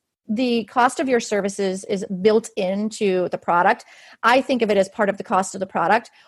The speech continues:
Whereas I've worked with some other people in really good, good business experiences,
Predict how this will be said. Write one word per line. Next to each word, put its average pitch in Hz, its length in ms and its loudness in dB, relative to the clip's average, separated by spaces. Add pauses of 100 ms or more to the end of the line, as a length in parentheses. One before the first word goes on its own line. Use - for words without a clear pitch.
Whereas 220 600 4
I've 214 180 2
worked 254 260 0
with 277 100 -2
some 254 160 -2
other 226 220 0
people 220 560 0
in 247 180 0
really 403 220 2
good, 247 320 0 (520)
good 302 240 -2
business 285 300 0
experiences, 220 720 -2